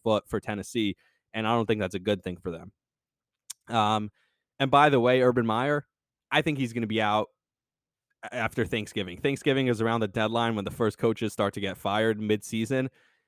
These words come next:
Uh, maybe they'll let him go before Thanksgiving so he could spend more time with his grandchildren for the holidays. Wink, wink. Hope you got that joke. Um, I, I thought of that <laughs> earlier today, and I was like, "Oh, I'm gonna say that on the podcast." It's kinda funny.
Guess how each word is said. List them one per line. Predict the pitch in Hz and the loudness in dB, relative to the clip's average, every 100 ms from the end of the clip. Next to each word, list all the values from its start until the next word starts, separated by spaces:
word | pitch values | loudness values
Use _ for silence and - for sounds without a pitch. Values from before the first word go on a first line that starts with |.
| _ | _
Uh, | 113 113 113 | -2 2 2
maybe | 117 175 | 4 2
they'll | 220 214 | 4 4
let | 202 196 | 6 4
him | 196 190 | 2 2
go | 160 180 170 | 4 6 6
before | 170 185 202 | 4 4 4
Thanksgiving | 151 117 - 120 123 | 2 -2 -2 -2 -2
so | - | 0
he | 120 | 0
could | 123 | -2
spend | - 127 123 | -2 -2 2
more | 123 120 | 2 2
time | 127 127 117 101 | -2 -2 -2 -2
with | 107 | -4
his | 110 | -4
grandchildren | 92 113 117 110 95 98 | -4 -4 -2 -2 -2 -4
for | 95 | -6
the | 101 | -6
holidays. | 98 95 95 82 85 - _ | -2 -2 -4 -8 -16 -20 _
Wink, | 104 107 98 | -8 -6 -4
wink. | 104 92 - - | -4 -4 -10 -10
Hope | 113 | -10
you | 104 | -8
got | 104 95 | -8 -8
that | 92 | -8
joke. | - 98 - _ _ _ _ - | -4 -4 -6 _ _ _ _ -12
Um, | 90 95 92 - _ _ - | -10 -10 -14 -18 _ _ -10
I, | 101 98 | -8 -6
I | 95 | -4
thought | 98 92 | -4 -2
of | |
that | 95 92 | -2 0
<laughs> | |
earlier | 95 104 - 113 | 2 4 4 0
today, | 120 87 | -4 -6
and | 90 | -6
I | |
was | 90 | -12
like, | 92 98 | -14 -12
"Oh, | |
I'm | 90 92 | -12 -12
gonna | 90 | -14
say | - 90 | -12 -12
that | 82 | -14
on | - | -18
the | |
podcast." | - 82 - - - _ _ _ | -18 -18 -18 -20 -20 _ _ _
It's | _ | _
kinda | 160 107 | -4 -2
funny. | 87 87 | -8 -14